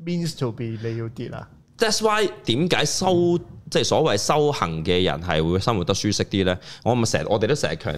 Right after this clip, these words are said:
Speaker 2: 調，就算你堅定地，我知道我在修行中，我係一個修行嘅人啦，行者啦，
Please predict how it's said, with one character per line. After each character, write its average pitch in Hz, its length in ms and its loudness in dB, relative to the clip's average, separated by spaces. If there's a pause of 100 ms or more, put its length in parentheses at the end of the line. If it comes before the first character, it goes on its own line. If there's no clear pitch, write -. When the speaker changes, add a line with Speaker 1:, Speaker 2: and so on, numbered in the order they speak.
Speaker 2:
調， 82 200 -4 (120)
就 101 160 0
算 113 180 -4
你 107 40 0 (300)
堅 156 260 0
定 90 260 -2
地， 82 140 0
我 87 140 0
知 123 140 0
道 104 100 0
我 85 140 0
在 82 120 0
修 107 160 0
行 104 160 0
中， 92 200 0
我 80 100 2
係 104 40 0
一 - 20 0
個 90 80 2
修 127 460 -2
行 131 280 -6
嘅 - 40 -8
人 62 180 -8
啦， 62 120 -16 (420)
行 80 280 -8
者 - 100 -8 (160)
啦， 98 120 -2